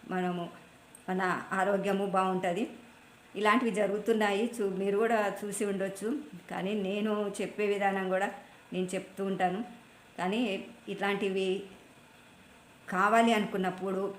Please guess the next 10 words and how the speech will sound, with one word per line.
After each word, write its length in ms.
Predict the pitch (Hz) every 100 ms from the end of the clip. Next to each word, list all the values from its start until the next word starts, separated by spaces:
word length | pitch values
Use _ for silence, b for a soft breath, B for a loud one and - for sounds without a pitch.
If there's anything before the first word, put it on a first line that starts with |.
| -
పిల్లలు 460 | 185 196 208 202 196 - - - - - - -
కావాలి 380 | 185 202 202 202
అనుకున్నప్పుడు 880 | 190 180 180 180 175 190 220 233 - - -
చక్కగా 380 | - - 208 220
మనం 280 | 208 190 190
ఏ 340 | 185 208 214
టెస్టులు 600 | 220 196 - 208 196 175 - -
దేని 280 | 175 202 208
వ-, 160 | 202 190
ద్వారా 480 | 180 190 196 190